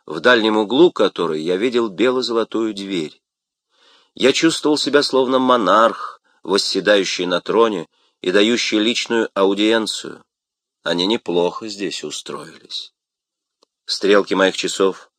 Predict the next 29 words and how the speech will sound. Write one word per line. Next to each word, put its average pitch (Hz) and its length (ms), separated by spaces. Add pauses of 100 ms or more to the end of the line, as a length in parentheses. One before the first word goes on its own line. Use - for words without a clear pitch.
показывали 90 600
девять 90 420
ноль 87 300
одна. 80 480 (1040)
Прошло 110 320
меньше 147 360
часа, - 380
как - 220
они 76 180
схватили 76 540
меня. - 340 (840)
Они 107 200
следовали 120 440
за 107 200
мной 113 240
от 107 100
самой 117 360
канцелярии 104 560
полиции 95 580
Z, 87 260 (220)
зная, 87 420
что 82 240
инъекция, 90 580
в - 60
конце - 320
концов, 90 480 (400)
окажет 92 460
своё 67 320
действие. - 500